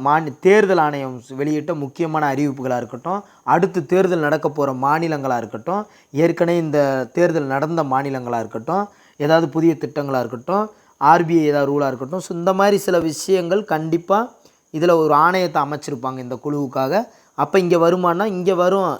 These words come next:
இந்த விஷயத்துலயும் கவனமா தான் இருக்கணும். தமிழ்நாடு பேஸ் பண்ணி நான் ஏற்கனவே சொல்லிட்டேன், தமிழக அரசின் நலன்சார் திட்டங்களும் சரி, பட்ஜெட்டு ரொம்ப தெளிவா இருந்தாலே போதும். அப்ப இங்க கரண்ட் நியூஸ் வருமானா வரும். சார், கரண்ட் அஃபேர்ஸ் மொத்தம் எத்தனை சார் எதிர்பார்க்கலாம்? நாலு எதிர்பார்க்கலாம்,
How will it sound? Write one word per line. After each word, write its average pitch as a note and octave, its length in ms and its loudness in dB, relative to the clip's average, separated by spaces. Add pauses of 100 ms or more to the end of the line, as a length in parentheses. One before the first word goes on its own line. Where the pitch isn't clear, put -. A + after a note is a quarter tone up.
(140)
இந்த E3+ 260 -4
விஷயத்துலயும் F3 440 -4
கவனமா E3 300 2
தான் E3 160 0
இருக்கணும். C#3 320 -6 (640)
தமிழ்நாடு F#3+ 400 4
பேஸ் E3 260 0
பண்ணி F#3 180 -2
நான் G#3+ 100 2
ஏற்கனவே E3+ 420 0
சொல்லிட்டேன், C3 300 -4
தமிழக D3+ 340 -2
அரசின் D3 300 -2
நலன்சார் C3+ 500 -4
திட்டங்களும் D#3+ 540 -4
சரி, G3+ 340 -2 (340)
பட்ஜெட்டு C#3+ 480 0
ரொம்ப E3+ 320 0
தெளிவா F#3 300 4
இருந்தாலே E3 280 0
போதும். C3+ 300 -8 (800)
அப்ப D3+ 280 0
இங்க F3 180 2
கரண்ட் E3+ 260 0
நியூஸ் D3+ 160 -2
வருமானா D#3 400 -2
வரும். D#3 500 2 (440)
சார், F#3+ 180 -2
கரண்ட் G3+ 300 4
அஃபேர்ஸ் F#3+ 240 2
மொத்தம் F3+ 320 -2
எத்தனை G3 280 -2
சார் E3+ 180 0
எதிர்பார்க்கலாம்? D3+ 520 0 (300)
நாலு C#3 400 2
எதிர்பார்க்கலாம், C3+ 800 0